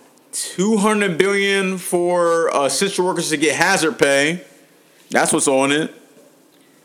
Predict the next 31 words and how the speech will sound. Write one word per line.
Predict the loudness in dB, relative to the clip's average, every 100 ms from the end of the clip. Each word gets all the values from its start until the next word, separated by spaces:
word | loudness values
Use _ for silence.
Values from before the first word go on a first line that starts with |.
| _ _ _ -2
Also, | 0 0 0 0 0
one | 0 0 -2
trillion | -2 0 0
for | -2
state, | -2 0 0 0
local, | 0 0 0 0 -2
and | -2
tribal | 0 0 0 0
governments | -2 -2 -4 -4
to | -4
help | -2 -2 -4
pay | -2 0 0
vital | 0 2 2 2 0 0
workers | 0 -2 -2 -4 -6
for | -6 -8
first | -2 -2 -2
responders, | -8 -4 -2 -2 -4 -2
health | -2 0
workers, | -2 -4 -8 -8
and | -6 -6 -4
teachers | -6 -4 -2 -2 -4 -12 -20 -20 -12
who | -4
could | -2
be | 0
on | 0
the |
verge | 2 0 0
of | 0
losing | 0 -2 -2
their | 0
jobs. | 2 2 2 0 -4 -8